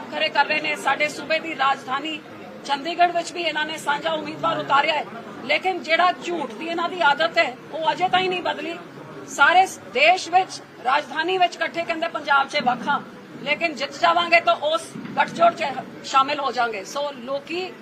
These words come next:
ਭਾਵੇਂ ਇਹਨਾਂ ਦੀ ਘਰ ਘਰ ਨੌਕਰੀ ਦਾ ਝੂਠ, ਕਰਜ਼ਾ ਮਾਫੀ ਦਾ ਝੂਠ, ਹਜ਼ਾਰ ਰੁਪਏ ਦਾ ਝੂਠ,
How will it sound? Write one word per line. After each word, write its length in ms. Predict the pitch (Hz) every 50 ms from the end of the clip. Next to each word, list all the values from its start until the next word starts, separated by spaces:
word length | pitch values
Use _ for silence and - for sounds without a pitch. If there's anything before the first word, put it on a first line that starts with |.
| - - - - - - - - -
ਭਾਵੇਂ 240 | 285 285 294 320
ਇਹਨਾਂ 200 | 330 330 330 330
ਦੀ 100 | 330 339
ਘਰ 240 | 330 - 330 302 254
ਘਰ 200 | - 277 277 277
ਨੌਕਰੀ 400 | 277 254 254 269 269 311 320 330
ਦਾ 160 | 311 320 320
ਝੂਠ, 340 | 311 - 339 349 339 247 -
ਕਰਜ਼ਾ 500 | - - - - 269 262 247 - 294 294
ਮਾਫੀ 360 | 302 302 302 302 302 311 330
ਦਾ 180 | 330 339 330 311
ਝੂਠ, 340 | 294 - 370 320 294 294 285 - - - - -
ਹਜ਼ਾਰ 300 | 226 269 269 277 302 320
ਰੁਪਏ 280 | 311 311 330 320 330
ਦਾ 180 | - 320 302 311
ਝੂਠ, 340 | - - 330 320 294 233